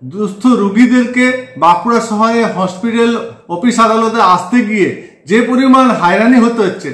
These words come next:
সেদিকে তাদের নজর নেই। তারা মানুষকে ভাওতা দিয়ে কাটমানি খাওয়ার উদ্দেশ্যে বারবার এটাকে জিইয়ে রেখে এই ধরনের যে পকড়স্থ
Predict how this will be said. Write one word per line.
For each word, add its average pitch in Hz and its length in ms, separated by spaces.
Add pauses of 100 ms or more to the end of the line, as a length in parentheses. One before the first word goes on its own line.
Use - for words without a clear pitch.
(300)
সেদিকে 247 400
তাদের 262 280 (120)
নজর 214 240 (140)
নেই। 127 120 (300)
তারা 185 240
মানুষকে 233 520 (360)
ভাওতা 214 400
দিয়ে 254 280 (300)
কাটমানি 220 440
খাওয়ার 247 360
উদ্দেশ্যে 214 480 (280)
বারবার 233 520
এটাকে 220 220 (100)
জিইয়ে 214 300
রেখে 262 220 (360)
এই 214 160
ধরনের 240 480 (540)
যে 220 80 (120)
পকড়স্থ 247 440